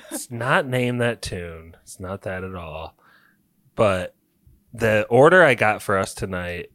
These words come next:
is Pappy, Stevie, Brett, Kylo. And when it's your turn, I'll roll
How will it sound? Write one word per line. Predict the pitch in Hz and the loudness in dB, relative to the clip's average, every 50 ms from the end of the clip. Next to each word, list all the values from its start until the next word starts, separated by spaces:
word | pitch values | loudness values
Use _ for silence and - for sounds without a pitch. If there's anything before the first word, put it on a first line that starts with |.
| - | -12
is | 98 95 90 87 87 87 87 - - - - _ - | -10 -8 -8 -8 -10 -10 -12 -12 -14 -14 -12 _ -4
Pappy, | - 110 110 113 - - 131 127 127 131 135 - _ | -2 0 0 0 0 -2 -4 -6 -6 -8 -10 -12 _
Stevie, | - - - - 117 107 104 101 104 104 104 107 107 - - - - | -16 -16 -14 -10 -10 -8 -8 -8 -10 -10 -10 -12 -12 -16 -18 -16 -8
Brett, | - 107 95 92 90 92 - - _ _ _ _ _ _ _ - | -4 -2 -2 0 0 -2 -4 -6 _ _ _ _ _ _ _ -14
Kylo. | - - 98 87 82 78 - 185 392 415 - - - - - - - _ _ _ _ _ _ _ - - - - - - - - - - - 82 | -10 -8 -8 -6 -6 -6 -6 -4 -4 -4 -4 -6 -10 -16 -20 -20 -20 _ _ _ _ _ _ _ -20 -20 -20 -20 -20 -20 -20 -16 -16 -16 -12 -8
And | 104 110 107 101 98 95 95 92 90 87 87 - - _ _ _ | -6 -4 -4 -4 -4 -4 -6 -6 -8 -10 -14 -20 -20 _ _ _
when | - 101 104 107 | -8 -6 -6 -4
it's | 107 - 120 | -4 -2 -2
your | 127 160 | -2 -2
turn, | - - 127 110 110 123 151 156 _ - - - - - _ _ _ _ _ _ _ _ _ _ _ _ _ - | -2 -2 -2 -2 -2 -4 -6 -8 _ -20 -20 -20 -20 -20 _ _ _ _ _ _ _ _ _ _ _ _ _ -2
I'll | 98 101 101 98 98 98 98 98 90 | 0 2 4 4 4 2 0 0 0
roll | 98 98 98 101 101 101 98 95 95 95 95 92 - | 0 2 2 4 4 4 2 2 0 0 -2 -4 -8